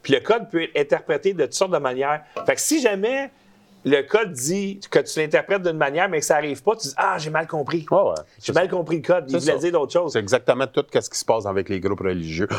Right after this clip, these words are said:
Speaker 2: Ah, pourquoi tu t'as trompé ? » Ah, c'est parce que le calendrier Maya, c'était pas exactement le calendrier aujourd'hui. Ça, faut que t'ajoutes six cent soixante-quinze jours qui fait,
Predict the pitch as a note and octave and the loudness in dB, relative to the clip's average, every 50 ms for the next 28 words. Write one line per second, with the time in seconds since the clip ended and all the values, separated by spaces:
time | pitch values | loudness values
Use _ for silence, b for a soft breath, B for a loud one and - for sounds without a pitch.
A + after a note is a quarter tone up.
0 | B B - - - - - B2 - - - A#2+ G2+ - - G2+ G2+ F#2+ - A#2 | B B -2 -2 0 0 0 0 0 0 0 0 2 2 0 0 0 0 -2 -2
1 | C#3 D3+ - D3+ C3+ - - A#2 - - B2+ A#2+ G#2+ - - A#2+ A#2+ A#2+ A#2+ A#2+ | 0 0 0 0 0 0 -2 -2 0 0 0 0 0 0 -2 0 0 0 0 0
2 | A#2+ G#2+ A#2 A#2 C3+ D#3+ D#3 C3 A#2 G#2 G2 G2 A2+ C#3 D3+ - - G2 - - | 0 -2 -2 0 0 0 2 2 0 0 0 0 0 0 2 2 0 0 2 2
3 | B2+ A2 G2 A2 G#2 - A#2+ A2+ A#2+ A#2+ A2+ - - G2+ G#2 G2+ G2+ G#2+ G#2 G#2+ | 0 0 0 -4 0 0 0 0 2 0 0 0 0 0 0 0 0 0 -2 -2
4 | B2 B2+ B2+ - - G2 - - - A#2+ D3 C#3 - C3+ - - B2+ A#2 - - | -2 -4 -4 -4 -6 -8 -8 -6 -4 -4 -4 -4 -4 -8 -2 0 0 0 2 0
5 | - D#3+ - - A#2+ G2 G2 - C#3 D3+ - - - F3 D#3 - - E3+ F3 - | -2 -2 0 0 -2 -2 0 -2 -2 -2 -2 -4 -4 -2 0 2 2 0 0 -2
6 | - A#2+ G2+ B2+ C3+ C3 A2+ G2+ F2 - D3+ D3+ C#3 A#2 G#2+ G2+ G2 A#2 C3+ D#3+ | -6 -2 0 0 0 0 -2 -4 0 0 0 0 0 -4 -8 -4 -2 0 0 0
7 | E3 B B B B - - C#3 A#2+ - - D3 | 0 B B B B -4 -2 -2 -2 4 4 4